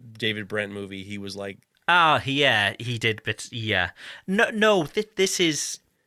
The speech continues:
Speaker 2: purposefully funny, and they, you know, they'll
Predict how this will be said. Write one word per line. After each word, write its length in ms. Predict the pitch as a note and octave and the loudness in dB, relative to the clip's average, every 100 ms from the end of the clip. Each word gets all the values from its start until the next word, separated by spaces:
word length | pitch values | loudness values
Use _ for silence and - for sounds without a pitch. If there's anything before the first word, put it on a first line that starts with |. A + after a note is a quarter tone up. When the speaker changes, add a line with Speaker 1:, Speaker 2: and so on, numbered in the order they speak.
| - | 4
Speaker 2:
purposefully 1040 | D#3+ C#3 B2 B2 - A2+ A2 G#2 G2+ - _ _ _ _ - | 4 4 2 -4 -6 -6 -4 -4 -4 -10 _ _ _ _ -20
funny, 460 | - A#2 G#2 F#2+ - | -6 -2 -2 -4 -2
and 220 | A2 G2 | -2 0
they, 120 | G#2 | -2
you 60 | - - - | -4 -8 -8
know, 100 | B2 | -4
they'll 300 | A#2 B2 A#2 | 0 0 0